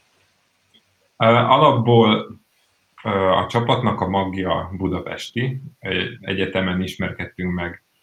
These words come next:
egymással az alapítók, és nagyon-nagyon régóta jó barátok vagyunk. Ez, a nagyon régóta, ez tizenkét év, most már múltkor számoltuk ki.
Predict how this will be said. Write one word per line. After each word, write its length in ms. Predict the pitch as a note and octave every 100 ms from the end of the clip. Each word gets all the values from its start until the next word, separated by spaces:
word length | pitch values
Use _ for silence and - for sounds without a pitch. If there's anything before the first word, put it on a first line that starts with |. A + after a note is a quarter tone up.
| _ -
egymással 580 | E2+ F2+ E2+ - F2
az 100 | E2+
alapítók, 800 | F2+ F2 E2+ F2 - A2 A#2+ A#2 -
és 340 | F2+ F2+ -
nagyon-nagyon 600 | A2 G2+ F#2+ F#2+ F2+ F2+
régóta 840 | F#2 F2+ F2 E2+ - E2+ E2 - -
jó 220 | F#2+ F2+
barátok 480 | E2+ E2 - - -
vagyunk. 360 | E2+ G#2+ A2+
Ez, 180 | - - -
a 140 | F2
nagyon 280 | G2 G#2+ F#2+
régóta, 340 | G2 F#2+ -
ez 80 | E2
tizenkét 600 | - G2 E2 D#2+ F2 F2
év, 140 | D#2 D2+
most 240 | D#2+ -
már 140 | F2+ F2
múltkor 440 | F2+ D#2+ - D#2+
számoltuk 580 | F#2 F2 E2+ F2 D#2+ -
ki. 300 | G2 A#2+